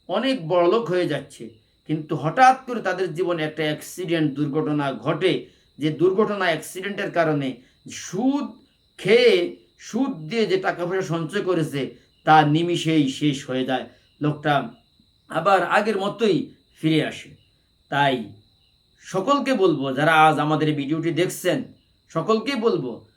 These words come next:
আমরা সুদ থেকে নিজেকে, আহ, প্রত্যাহার করি, সুদের কাজ কারবার থেকে আমরা নিজেকে, আহ, ফিরিয়ে আনি, আল্লাহর কাছে তওবা করি। আল্লাহ তাআলা আমাদেরকে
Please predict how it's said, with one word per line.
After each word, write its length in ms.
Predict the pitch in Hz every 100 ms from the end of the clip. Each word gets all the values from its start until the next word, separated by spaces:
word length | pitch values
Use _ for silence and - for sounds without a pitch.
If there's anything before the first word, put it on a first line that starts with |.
| _ -
আমরা 300 | 135 147 143
সুদ 420 | - 185 160 -
থেকে 300 | 180 175 160
নিজেকে, 640 | 151 139 156 147 127 - _ _ _ _
আহ, 180 | 143 135 -
প্রত্যাহার 500 | 160 - 160 - 135
করি, 400 | 156 143 113 - _ -
সুদের 440 | - 185 180 165
কাজ 300 | 170 160 -
কারবার 360 | 151 139 165 165
থেকে 240 | 202 -
আমরা 200 | 151 147
নিজেকে, 640 | 147 139 156 160 139 - - _ _ -
আহ, 380 | 147 147 139 131 - _ _ _
ফিরিয়ে 340 | - 202 226 208
আনি, 440 | 180 170 143 - _ _ _ _ -
আল্লাহর 300 | 180 185 -
কাছে 220 | 156 165
তওবা 360 | 160 160 196
করি। 440 | - 170 151 - - _ -
আল্লাহ 280 | 143 165 151
তাআলা 220 | 151 143
আমাদেরকে 640 | 135 147 156 - 135 113